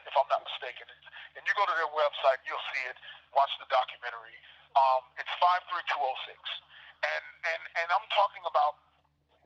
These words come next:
almost every black man in that community is either incarcerated, in prison, or on parole. There are entire neighborhoods that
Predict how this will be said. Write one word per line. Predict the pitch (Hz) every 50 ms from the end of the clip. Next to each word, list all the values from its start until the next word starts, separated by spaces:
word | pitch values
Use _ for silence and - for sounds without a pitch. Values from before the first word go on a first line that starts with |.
| _ _ _ _ _ _ _
almost | - 208 233 254 254 247 233 214 208 202 - - - - -
every | - 254 269 - - - 277 269 262 254 - _ _ -
black | 170 196 - 240 - - - _ 165 165 180
man | 208 226 226 226 226 220 220 - - -
in | 196 220 226 233 226 214 185 202
that | 208 220 226 - -
community | - 190 180 170 180 220 247 240 233 220 - 208 208 208 208 - -
is | 190 175 170 - - - 175 190
either | 208 202 180 190 185 175 - _ - 226
incarcerated, | 254 277 277 269 - - 208 208 220 214 220 220 208 180 175 170 160 - - 330 - _ _ 208
in | 233 247 247 - - -
prison, | - 196 180 185 185 175 165
or | 147 135 - - - -
on | - - -
parole. | - 156 165 180 160 131 - - _ _ _ _ _ _ _ _ _ _ _ _ _ _ _ _ _ _ _ _ _ _ _ _ _ _ _ _ _
There | - 208 247
are | 254 247 233 214 202 196 190 190 - 202
entire | 185 - - - - - - - - - 233 262 302 311 294 277 269 262 240 - - - - - - _ _ _ _ _ _ _ 151 160 175 190 202
neighborhoods | 247 - 254 277 294 - - 185 160 143 120 - - 139 131 120 120 120 - - - - - - - - - - - - _ _ _ _ - _ _ _ _ _ _ _ _ _ _ _ _ -
that | 190 185